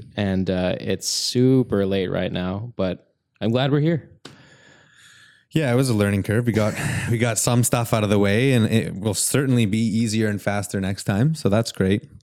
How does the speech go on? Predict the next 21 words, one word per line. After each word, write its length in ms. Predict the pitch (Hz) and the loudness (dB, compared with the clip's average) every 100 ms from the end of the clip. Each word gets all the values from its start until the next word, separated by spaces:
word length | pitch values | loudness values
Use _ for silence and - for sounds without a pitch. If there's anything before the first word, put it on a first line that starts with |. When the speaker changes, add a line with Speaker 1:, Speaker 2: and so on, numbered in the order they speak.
| _ _ | _ _
Speaker 1:
Yeah, 220 | 123 131 98 | -2 -2 -2
so 400 | - 139 127 127 | -2 0 -2 -4
Speaker 2:
But 120 | - _ _ _ _ | -12 _ _ _ _
Speaker 1:
we're 240 | 139 180 220 | -2 0 0
here 580 | 165 156 147 143 - - | 0 2 0 -2 -6 -2
in, 340 | 131 127 123 123 | 2 4 4 2
uh, 220 | 120 113 | 0 0
Arjun's 560 | 117 139 127 135 123 113 | 0 0 2 0 0 2
room. 420 | 123 120 110 120 - | 4 4 2 -2 -4
Not 240 | 127 123 123 | -2 0 2
room, 140 | 120 | 0
sorry. 300 | - 120 98 | 2 0 0
Crap, 400 | - - 104 - | -6 -8 -6 -4
we're 100 | 131 | -2
not 80 | 180 | 0
in 80 | 143 | 0
his 140 | 107 | 4
room. 180 | 113 101 | 4 2
We're 140 | 120 | 0
in 280 | 139 147 139 | 0 2 2
his, 480 | 131 127 123 - | 4 2 2 -2